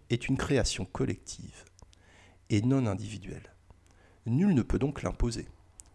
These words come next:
On croit généralement, très à tort, que ce sont les couturières, les actrices,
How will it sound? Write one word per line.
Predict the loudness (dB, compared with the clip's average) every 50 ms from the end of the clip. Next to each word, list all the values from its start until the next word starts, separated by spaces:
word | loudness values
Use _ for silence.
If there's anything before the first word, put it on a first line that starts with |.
| -12 _ -2
On | 0 0
croit | 0 2 2 4
généralement, | 4 4 4 4 2 2 2 0 0 -2 -4 -2 0
très | 0 0 2 2 0
à | 0 -2
tort, | 0 0 0 0 0 0 -2 -6 -16 -20 -20 -20 -20 -20 -20 -10 -4
que | -2 0
ce | 0 0 0
sont | 0 0 2 2
les | 2 0
couturières, | -2 -8 -14 -10 -8 -6 -6 -4 -2 -2 -2 -2 -2 -4 -6 -10 -18 _ -6
les | -4 -2 0 0
actrices, | -2 -2 -4 -8 -6 -6 -4 -4 -4 -6 -6